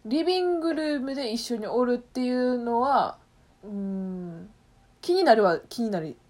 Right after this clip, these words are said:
たよ。例えば、リビングで課題をしてたとか、してたりとかした時に、なんか、ルームメイトが来たりしたら、あ、ちょっと気が散るから、やっぱ自分の部屋でやろうとか、なったりはした。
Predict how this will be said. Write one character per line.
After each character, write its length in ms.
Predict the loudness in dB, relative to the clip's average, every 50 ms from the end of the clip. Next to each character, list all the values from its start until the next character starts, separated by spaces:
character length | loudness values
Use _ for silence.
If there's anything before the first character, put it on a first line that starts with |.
| _ _ _
た 100 | -8 -8
よ。 160 | -8 -8 -12 -18 _ _ _ _ _ _ _ -10 -6 2 6
例 120 | 6 6
え 40 | 8
ば、 240 | 8 8 8 8 6
リ 140 | 4 2
ビ 120 | 0 0 0
ン 120 | 0 -2
グ 80 | -2 0
で 320 | 2 2 2 0 -4 -6 -14 -20 _ _ _ _ _ _ _
課 140 | 0 4 8
題 200 | 8 8 8 8
を 180 | 4 2 0
し 60 | -2 -2
て 120 | -4 0
た 100 | 0 0
と 100 | 0 -2 -2
か、 240 | 0 2 2 2 0
し 140 | -4 -10 -10
て 120 | -8 -8 -6
た 180 | -6 -4 -2 0
り 120 | 0 0
と 100 | 0 0
か 120 | 0 0 -2
し 60 | -2
た 60 | -6 -8
時 240 | -8 -8 -8 -6 -6
に、 320 | -4 -4 -4 -4 -6 -8 -16 -20 -20 -20 -20 -20 -20 -20 _ -6
な 140 | -4 -2 -2
ん 80 | 0
か、 280 | 0 0 0 0 -2 -6 _ _ _ _ _ _ _ _ _ _ _ _ _ _ _ _ _ _ _ _ -6
ル 120 | -2 0
ー 100 | 0 0
ム 60 | 0 0
メ 160 | 0 0 0
イ 80 | -2
ト 120 | -2 0 4
が 400 | 6 6 6 6 4 2 -6 -18 _ _ _ _ _ _ _ _ -16
来 140 | -14 -4
た 140 | 0 2 2
り 120 | 2 2 -2
し 100 | -6 -6
た 160 | -4 -2 0
ら、 320 | 0 2 0 0 -2 -6 -12 _ -20 _ _ _ _ _ _ _ _ _ -10
あ、 160 | -6 -6 -4
ち 320 | -4 -4 -4 -4 -2 -2 -2
ょ 40 |
っ 20 | -2
と 60 | -4 -8 _ -10
気 140 | -2 0 2
が 120 | 2 2
散 160 | 2 2 2 2
る 100 | 2 2
か 140 | 2 0
ら、 80 | 0 0
や 140 | -2 -2 -2
っ 20 |
ぱ 80 | -4 -4
自 160 | -4 -4 -4
分 160 | -4 -4 -2
の 80 | -2 -2
部 60 | -2
屋 140 | 0 -2 -2
で 100 | 0 -2
や 120 | -2 0
ろ 140 | 0 -2 -4
う 80 | -4 -6
と 100 | -10 -10
か、 220 | -8 -8 -10 -10 -12 _ _ _ _ _ _ _ _ _ _ _ _ _ -10
な 120 | -8 -8
っ 80 | -8 -6
た 100 | -6 -6
り 60 | -6
は 80 | -8 -14
し 100 | -18 -20
た。 100 | -20